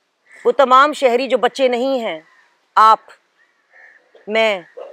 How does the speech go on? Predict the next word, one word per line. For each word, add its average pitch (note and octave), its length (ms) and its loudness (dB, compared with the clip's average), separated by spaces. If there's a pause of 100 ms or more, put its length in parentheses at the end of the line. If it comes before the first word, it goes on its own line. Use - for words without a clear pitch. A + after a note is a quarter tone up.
(2000)
मीडिया, A#3 460 0